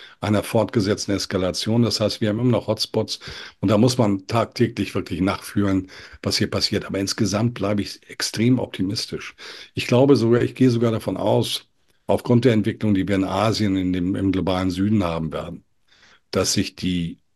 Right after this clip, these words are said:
ökonomische Entwicklung der Welt noch besser darstellt als jetzt, äh, in der Prognose des I W F mit drei Komma eins Prozent. Ich sehe durchaus die Chance in Richtung drei zwei, drei drei. Und sollte es geopolitische Entspannung geben,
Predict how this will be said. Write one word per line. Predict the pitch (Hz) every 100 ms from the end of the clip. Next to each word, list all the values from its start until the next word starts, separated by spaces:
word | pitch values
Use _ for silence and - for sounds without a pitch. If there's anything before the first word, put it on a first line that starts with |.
| _
ökonomische | - 127 104 107 123 131 120
Entwicklung | 98 92 104 113 98
der | 87
Welt | 92 90 95
noch | 95 98
besser | - 90 95
darstellt | 82 82 85 - 90 85 80
als | - 87 - -
jetzt, | 87 92 - - - - - _ _ -
äh, | 82
in | 95
der | 98
Prognose | - 87 95 104 92
des | -
I | - 98
W | 90
F | -
mit | 87 80
drei | 87
Komma | - 87 85
eins | 95
Prozent. | - 104 - 82
Ich | -
sehe | 101
durchaus | 95 98 95 -
die |
Chance | 95 98 98 98
in |
Richtung | 98 - 98
drei | 85 92
zwei, | 90 - 107
drei | 92 90
drei. | 87 90 104 -
Und | 95
sollte | - 143 196 160
es | -
geopolitische | 131 123 113 101 110
Entspannung | 98 - 101 104 101
geben, | 135 139 -